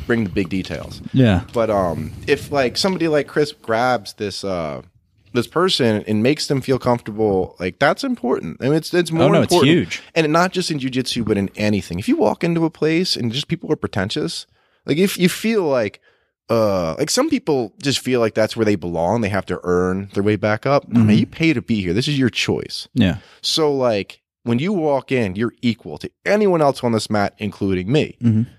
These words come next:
Speaker 1: You know, like, um, you play tennis, right?
Speaker 2: Yep.
Speaker 1: And I, from what I've gathered, you're pretty good at it. You have
Speaker 2: Mm-hmm.
Speaker 1: a tennis shirt right now. I'm
Speaker 2: Right.
Speaker 1: assuming you like tennis.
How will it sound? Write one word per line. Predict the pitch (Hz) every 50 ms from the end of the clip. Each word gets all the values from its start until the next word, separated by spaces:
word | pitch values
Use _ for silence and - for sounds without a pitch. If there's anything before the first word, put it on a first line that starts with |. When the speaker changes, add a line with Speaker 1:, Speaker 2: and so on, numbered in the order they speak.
| _ _
Speaker 1:
You | 95 104 98
know, | 92 92 95 104 107 110 -
like, | 101 98 92 87 -
um, | 101 95 87 78 67 64 60 - _ _ -
you | 117 107
play | - 113 98 90
tennis, | - - 78 - - - - - -
right? | - 95 98 104 - _ _
Speaker 2:
Yep. | - 110 104 - -
Speaker 1:
And | 107 110 117
I, | 120 113 104 104
from | - - 131 127 123
what | 131 131 135
I've | 120 104 -
gathered, | 110 101 92 90 101 95
you're | 98 98
pretty | - - 95 85
good | 80 139 135 117
at | 87 71 69 64
it. | 62 65 - _ -
You | 101 107 107
have | 107 107
Speaker 2:
Mm-hmm. | 165 -
Speaker 1:
a |
tennis | - - 101 82 82 -
shirt | - - 90 80 - -
right | - 80 82 -
now. | 131 156 135 90 76 - -
I'm | - 95 92
Speaker 2:
Right. | 87 98
Speaker 1:
assuming | 98 92 90 82 71 76 82 85
you | 90
like | 90 92 92 90 -
tennis. | - 185 180 110 92 -